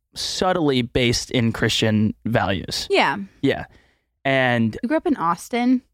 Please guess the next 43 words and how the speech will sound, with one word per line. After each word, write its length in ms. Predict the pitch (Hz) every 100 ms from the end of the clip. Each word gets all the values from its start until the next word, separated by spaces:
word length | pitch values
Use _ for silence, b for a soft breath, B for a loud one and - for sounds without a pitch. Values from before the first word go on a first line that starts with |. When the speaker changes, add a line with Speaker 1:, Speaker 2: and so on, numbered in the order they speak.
| -
Speaker 2:
is 120 | 196
that 160 | 233 -
right? 200 | 135 147
Speaker 1:
n-, 200 | 147 143
outside 300 | 139 135 139
of 60 | 117
Houston. 420 | 113 - 85 - _ _
Speaker 2:
Oh, 120 | 269 208
why 120 | 196
Speaker 1:
Yeah. 60 |
Speaker 2:
did 120 | 226 302
I 100 | 294
think 180 | 247
it 60 | 220
was 120 | 185
Speaker 1:
I 100 | 160
Speaker 2:
Austin? 160 | 156 156
Speaker 1:
was 80 | 165
Speaker 2:
Oh, 20 |
that's 80 | 202
Speaker 1:
born 140 | -
Speaker 2:
where 100 | 233
Speaker 1:
in 40 | 233
Speaker 2:
you 40 |
went 120 | -
to 40 | 196
Speaker 1:
Austin 120 | 117
Speaker 2:
college? 320 | 185 175 185
Speaker 1:
and 200 | 123 120
went 100 | 117
to 60 | 117
college 260 | 107 110 -
in 60 |
Austin 300 | 131 175 -
Speaker 2:
Okay. 60 | 113
Speaker 1:
and 80 | 120
lived 140 | 110
there 80 | 117
for 120 | -
a 20 |
long 80 | 120
time. 140 | 117 127
But 180 | -